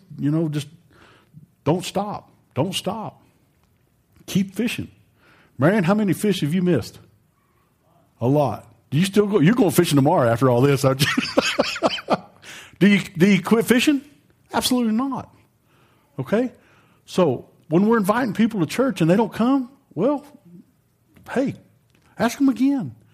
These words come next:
Ask 'em again. Wear 'em out. Get 'em to that point they're gonna go,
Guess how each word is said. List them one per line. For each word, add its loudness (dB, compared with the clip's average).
Ask -2
'em 2
again. 0
Wear 2
'em 2
out. -4
Get 6
'em 4
to 2
that 2
point 0
they're 4
gonna 2
go, -4